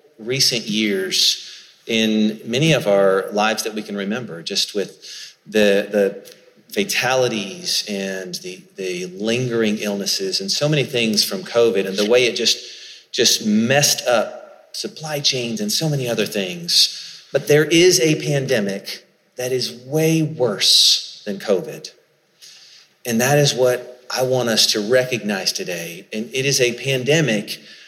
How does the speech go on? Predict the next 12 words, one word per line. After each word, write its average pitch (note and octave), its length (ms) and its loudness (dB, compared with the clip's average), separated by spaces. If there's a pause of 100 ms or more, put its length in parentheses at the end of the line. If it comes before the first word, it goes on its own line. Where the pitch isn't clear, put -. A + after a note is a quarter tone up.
(220)
of G#2+ 460 4 (840)
lifting C3+ 600 2
up A2 180 0
ourselves. - 1160 -2 (180)
It A#2+ 120 -4
is C3 140 0
a A#2 120 2
pandemic C3+ 760 2
of G#2 440 2 (1080)
idolatry C3+ 1120 2 (500)
of A#2+ 140 -6
self. - 720 -8